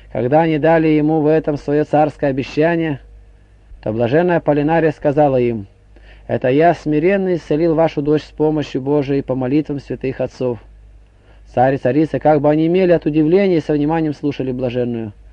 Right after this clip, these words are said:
«Я открою вам», продолжала та, «великую тайну, доселе тщательно сохранявшуюся мною для того, чтобы посрамить дьявола, клевещущего на невинных». Сказав это, она сняла покров с груди своей, и царь с царицей увидели, что перед ними не мужчина, а женщина.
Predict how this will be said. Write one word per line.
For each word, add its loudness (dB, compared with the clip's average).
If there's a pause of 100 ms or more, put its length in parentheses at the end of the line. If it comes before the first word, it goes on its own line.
(380)
«Я 2
открою 4
вам», 2
продолжала 0
та, -2
«великую 0
тайну, 4
доселе 0
тщательно -4
сохранявшуюся -4
мною -2
для -6
того, -2
чтобы -4
посрамить -4
дьявола, 2 (480)
клевещущего 2
на -4
невинных». -2 (680)
Сказав 4
это, 4
она 2
сняла 0
покров 0
с 0
груди 2
своей, 2
и 0
царь 2
с -10
царицей 2
увидели, 2
что -6
перед 0
ними -2
не 0
мужчина, -2
а 2
женщина. -2